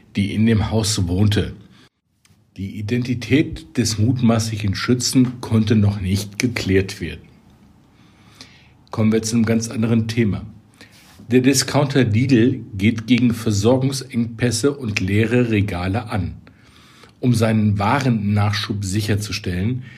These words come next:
will das Unternehmen eigene Handelsschiffe betreiben. Dazu hat das zur Schwarzgruppe gehörende Unternehmen eine eigene Reederei mit dem Namen Tailwind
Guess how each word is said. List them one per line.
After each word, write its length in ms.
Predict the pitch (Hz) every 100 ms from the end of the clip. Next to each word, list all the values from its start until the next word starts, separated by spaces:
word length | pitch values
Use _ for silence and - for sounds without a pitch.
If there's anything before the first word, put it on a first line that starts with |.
| - - -
will 80 |
das 200 | 147 185
Unternehmen 600 | 185 143 127 127 123 127 -
eigene 500 | - 123 135 135 -
Handelsschiffe 720 | 151 147 123 - - 117 -
betreiben. 600 | 101 87 - 85 85 87 73 _ _ _ - - - - _
Dazu 480 | - 110 - - 185
hat 140 | 135 139
das 160 | 123
zur 140 | - 104
Schwarzgruppe 840 | - 104 117 131 - 135 127 127
gehörende 560 | 110 92 120 131 127
Unternehmen 580 | 127 113 98 90 113 127
eine 420 | 127 107 101 -
eigene 440 | - 120 143 151 139
Reederei 640 | 120 113 90 90 117 127 - - - -
mit 200 | 107 104
dem 140 | 110 98
Namen 400 | 98 104 104 104
Tailwind 760 | - 135 147 135 135 139 135